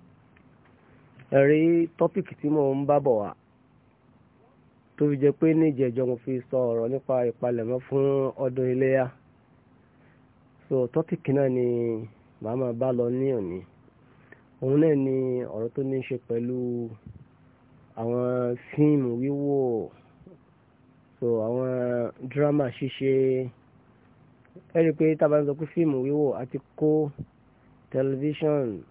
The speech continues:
a ti kó fídíò, gbogbo ẹ̀ la ti kó papọ̀.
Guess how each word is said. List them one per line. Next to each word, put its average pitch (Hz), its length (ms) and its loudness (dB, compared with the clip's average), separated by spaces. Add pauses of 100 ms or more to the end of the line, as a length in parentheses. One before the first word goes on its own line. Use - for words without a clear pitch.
(960)
a 131 80 -4
ti 139 120 -8 (200)
kó 156 340 4 (160)
fídíò, 143 760 2 (720)
gbogbo 127 240 -4
ẹ̀ 123 60 -2
la 123 120 -4
ti - 120 -14
kó 143 160 -4
papọ̀. 104 400 -8